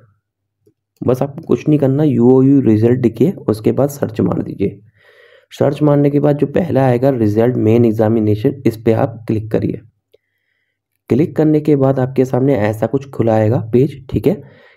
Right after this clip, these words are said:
इसमें आपको देखो किनारे में दिख रहा है ना सिलेक्ट सीजन, ठीक है, तो आप इस पे क्लिक करोगे और इस पे आप जो सबसे पहला होगा जुलाई दो हज़ार बीस, ठीक है, या जुलाई,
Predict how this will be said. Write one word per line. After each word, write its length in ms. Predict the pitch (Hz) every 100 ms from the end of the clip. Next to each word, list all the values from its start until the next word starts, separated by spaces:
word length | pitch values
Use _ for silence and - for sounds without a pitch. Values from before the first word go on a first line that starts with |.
| -
इसमें 220 | 139 139 175
आपको 200 | 160 170
देखो 160 | 196
किनारे 380 | 196 120 113 117
में 160 | 143 156
दिख 200 | 127 131
रहा 80 |
है 60 | 123
ना 220 | 123 - -
सिलेक्ट 460 | 113 120 - - - -
सीजन, 420 | 127 117 131 247 - _ _ _ _ _ -
ठीक 160 | 120
है, 280 | 180 - - -
तो 80 | 143
आप 180 | 131
इस 80 | 135
पे 140 | - 135
क्लिक 340 | - - -
करोगे 360 | 120 120 160 302 - _ _ _ _ _ _ _ _ -
और 200 | 170 -
इस 120 | 135 135
पे 200 | - 175
आप 380 | 143 220 - _ -
जो 60 | 143
सबसे 260 | 143 -
पहला 320 | - 120 123 135
होगा 420 | 120 120 147 -
जुलाई 400 | - 120 110 113
दो 120 | 123 117
हज़ार 200 | 110 107
बीस, 340 | 113 185 - - - _ - - - - _
ठीक 140 | 127 127
है, 160 | 247 - - - -
या 120 | 123
जुलाई, 320 | 117 110 113